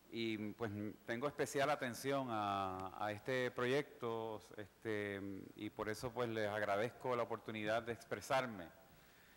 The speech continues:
Eh, sin embargo, que, quisiera, aun cuando sometí una, eh, unas, unos puntos, ¿verdad?, que no, no llegan a ser necesariamente una presentación, porque mi idea del proyecto,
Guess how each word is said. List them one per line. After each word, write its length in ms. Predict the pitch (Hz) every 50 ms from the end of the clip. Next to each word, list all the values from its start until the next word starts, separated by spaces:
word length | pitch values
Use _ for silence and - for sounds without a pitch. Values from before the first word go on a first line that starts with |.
| - - -
Eh, 840 | - 113 113 110 110 110 110 107 104 104 104 101 98 95 92 76 64
sin 160 | - - 110 107
embargo, 300 | 107 110 127 147 147 139
que, 280 | - 123 120 117 113 -
quisiera, 420 | - 123 - - 127 127 139 139 90
aun 200 | 113 113 120 -
cuando 240 | - 147 143 147 143
sometí 480 | - 151 143 139 131 - 147 147 143
una, 680 | 127 117 117 117 123 127 131 131 131 123 120 113 104 101 - - - 113
eh, 360 | 113 110 107 104 104 104 101 104 107
unas, 200 | 113 120 120 113 -
unos 240 | 120 117 127 139 139
puntos, 420 | - - 147 151 151 139 139 127
¿verdad?, 240 | 120 120 123 143 139
que 80 | 131 120
no, 380 | 117 120 123 127 131 131 123
no 120 | 117 117 120
llegan 340 | 123 135 139 143 143 139 131
a 80 | 127
ser 180 | - - 139 139
necesariamente 880 | 135 131 131 123 110 107 113 - - 120 123 127 131 135 131 - 127
una 340 | 117 120 127 131 131 120 107 - - - - - - - - - - -
presentación, 840 | - 113 110 - 127 120 110 117 110 - - 147 147 147 147 143
porque 240 | 127 120 113 104 113
mi 140 | 101 104 101
idea 280 | 101 101 107 113 120 131
del 140 | 135 131
proyecto, 880 | - - 127 127 135 135 - - - 139 131 131 127 123 113 104 104 101